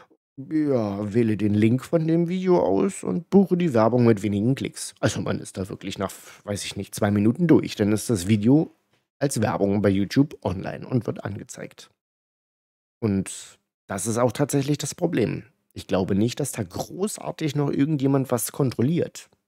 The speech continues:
Und das wird aufgrund der Masse ganz einfach schlichtweg sicherlich durch künstliche Intelligenz gelöst. Und so da, äh, solange da keine Kraftwörter oder gewalttätige Szenen verwendet werden,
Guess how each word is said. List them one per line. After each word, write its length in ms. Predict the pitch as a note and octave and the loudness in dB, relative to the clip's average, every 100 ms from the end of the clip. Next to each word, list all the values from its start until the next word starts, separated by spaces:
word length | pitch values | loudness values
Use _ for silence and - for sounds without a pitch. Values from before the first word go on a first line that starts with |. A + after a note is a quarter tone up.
| _ - | _ 0
Und 120 | A#2+ | 4
das 200 | A2 G#2 | 4 2
wird 320 | B2 - - G#2+ | -4 -4 -10 -8
aufgrund 420 | A#2 - B2+ A2 | -6 4 4 4
der 80 | G2+ | -2
Masse 520 | A#2+ F3 - - - - | -2 -2 -2 -4 -6 -12
ganz 240 | F#2+ - | -10 -8
einfach 480 | F#2+ G2+ C3 C3 - | -6 -2 -2 -2 -6
schlichtweg 440 | - E3+ - G2+ - | -4 -4 -2 -2 0
sicherlich 400 | G#2 G2+ G#2 A2 | 0 2 0 0
durch 200 | C3 - | -2 -2
künstliche 420 | F#2+ - F#2+ G2+ | -4 -4 -4 -2
Intelligenz 460 | A2+ C3 C#3+ F3+ | 0 2 2 0
gelöst. 480 | - F2+ C2+ - - _ _ _ _ _ _ | -2 -4 -4 -10 -20 _ _ _ _ _ _
Und 100 | A2 | -2
so 120 | G2+ F#2+ | 0 0
da, 260 | F2+ F2 | 0 -2
äh, 240 | - A#2 A2 | 2 4 4
solange 320 | G#2 G2+ G#2 | 2 0 -2
da 140 | G2 | -2
keine 260 | - F#2+ E2+ | -4 -6 -6
Kraftwörter 680 | - D#3+ - A#2 F#2 D#2 - - - | -6 -4 0 0 2 -2 -4 -14 -10
oder 400 | - A2+ F#2+ F2+ F2 - | -4 -4 -4 -8 -10 -10
gewalttätige 720 | G2+ F2 A2+ - A#2+ G#2 G#2+ | -6 -2 -2 0 -2 0 -4
Szenen 460 | - D3 F#3 G#3 C#3+ | 0 2 4 4 2
verwendet 500 | - G2+ G2+ G2+ - | 2 2 4 2 4
werden, 320 | G#2 A2 | 4 4